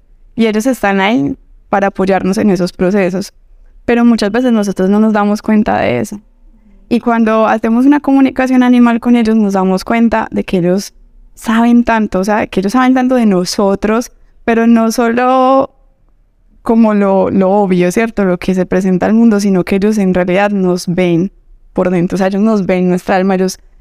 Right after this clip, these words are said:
ellos saben nuestra esencia. Y porque además es muy bonito, porque la mayoría de nosotros con los animales no tenemos máscaras, como si tenemos con muchas personas.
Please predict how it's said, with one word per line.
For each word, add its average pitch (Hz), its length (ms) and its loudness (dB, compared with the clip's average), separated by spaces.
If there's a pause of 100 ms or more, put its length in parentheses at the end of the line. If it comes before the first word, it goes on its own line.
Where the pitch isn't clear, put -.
(140)
ellos 202 180 0
saben 220 280 0 (220)
nuestra 190 420 0
esencia. - 400 -2 (300)
Y 254 100 0
porque 254 320 -2
además 220 600 0 (240)
es 208 240 0
muy 208 160 2
bonito, 220 360 -2
porque 220 260 -6
la 185 80 0
mayoría 175 400 0
de 180 60 -2
nosotros 196 340 -6
con 247 140 0
los 190 120 0
animales 190 420 0
no 180 120 -2
tenemos 190 320 0
máscaras, 202 480 -2
como 185 240 0
si 185 80 -4
tenemos 196 400 0
con 180 120 -2
muchas 190 240 -4
personas. 226 600 -4